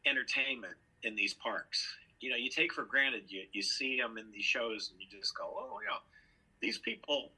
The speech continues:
uh, I know a Broadway Tony-nominated star who I interviewed once, and she told me, she said, "I'm in total awe of these theme park performers because we do eight shows a week. These people do eight shows a day, and sometimes in the broiling sun." Billy is one of those people.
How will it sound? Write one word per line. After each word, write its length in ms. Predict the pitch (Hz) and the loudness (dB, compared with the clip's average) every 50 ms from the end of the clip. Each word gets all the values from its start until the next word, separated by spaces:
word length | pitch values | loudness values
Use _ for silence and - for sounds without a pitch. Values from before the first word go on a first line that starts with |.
| _ _ - | _ _ -6
uh, 120 | - 95 - 104 | -6 -2 0 0
I 100 | 127 139 | 0 2
know 180 | 147 180 170 | 2 2 2
a 60 | 131 | 2
Broadway 840 | 101 98 104 113 120 127 139 127 127 113 110 113 110 104 101 98 98 - - - | 0 0 2 2 4 4 2 0 -2 -2 -2 -2 -2 -2 -4 -6 -6 -4 -4 -4
Tony-nominated 880 | 143 143 143 135 120 113 113 117 113 117 110 107 107 104 98 95 87 | -2 -2 0 0 0 0 0 0 0 0 -2 -4 -6 -6 -6 -4 -2
star 500 | - - - - 113 107 104 98 95 92 92 | 0 0 0 0 0 0 2 2 0 0 -2
who 100 | 95 92 | -2 -2
I 60 | 92 | -2
interviewed 580 | 92 92 95 95 92 90 85 90 92 90 87 85 87 | -2 -2 -6 -8 -12 -14 -14 -12 -12 -12 -12 -12 -10
once, 360 | 90 87 87 87 87 - - - | -8 -6 -4 -2 0 0 0 0
and 80 | 101 101 | 2 2
she 260 | - - - - 143 135 | 2 2 0 -2 -4 -4
told 180 | - 135 123 117 | -4 -4 -4 -2
me, 60 | 110 | -2
she 140 | 107 123 120 | -2 0 -2
said, 160 | - 113 110 110 | -2 -4 -4 0
"I'm 200 | 120 156 180 165 | 0 0 0 0
in 80 | 113 101 | -2 -6
total 320 | - 131 117 98 95 - 104 | -4 -4 -4 -4 -4 -4 -2
awe 280 | 101 107 107 98 87 - - | -2 0 0 0 -2 -4 -8
of 80 | 95 - | -12 -12
these 220 | - - - - - | -8 -6 -6 -4 -4
theme 280 | - - - - - - - - - - - - - - | -4 -8 -10 -10 -20 -20 -20 -20 -20 -20 -20 -18 -12 -8
park 180 | 87 82 80 - | -8 -8 -8 -10
performers 680 | - - - _ - 82 78 - - - - - - - - - - - - - - - | -12 -14 -14 _ -14 -14 -12 -12 -12 -10 -10 -10 -10 -12 -16 -20 -18 -18 -18 -20 -16 -8
because 220 | - - 101 - - | -4 -2 -2 -2 -2
we 100 | 339 269 | -2 -2
do 140 | 254 117 110 | 0 2 2
eight 160 | 107 107 - | 2 2 2
shows 240 | - 107 101 87 - | 2 0 0 -4 -6
a 80 | - | -4
week. 200 | 107 127 - - - | -2 -2 -2 -2 -2
These 140 | - 98 - | -6 -6 -2
people 300 | - 135 117 - 98 92 90 | 0 0 0 0 -2 -10 -8
do 200 | 90 85 80 82 _ - - | -8 -8 -8 -10 _ -2 0
eight 140 | 107 107 | 2 2
shows 240 | - 120 113 - - | 2 2 0 -2 -4
a 160 | 90 - - | -6 -4 0
day, 340 | - - 98 117 127 101 - - - - _ _ _ _ _ _ _ - | 2 4 4 4 4 2 0 -4 -14 -20 _ _ _ _ _ _ _ -16
and 80 | - - | -10 -6
sometimes 380 | 135 143 147 131 113 104 98 | -6 -6 -4 -4 -6 -6 -8
in 60 | - | -12
the 80 | 90 87 | -14 -10
broiling 420 | - 104 104 110 104 101 - - | -6 -2 -2 -2 -2 -4 -6 -6
sun." 400 | - - - 107 101 107 90 82 - _ _ - | -6 -4 -2 -2 -2 -4 -4 -6 -10 _ _ -2
Billy 280 | 151 190 202 220 175 | -2 0 0 0 0
is 140 | 151 - - | 0 -2 -4
one 140 | 120 123 117 | -8 -8 -8
of 80 | 104 | -8
those 300 | 101 98 92 - 95 95 | -10 -10 -10 -10 -12 -12
people. 340 | - - 98 95 - - - | -10 -8 -10 -10 -10 -12 -12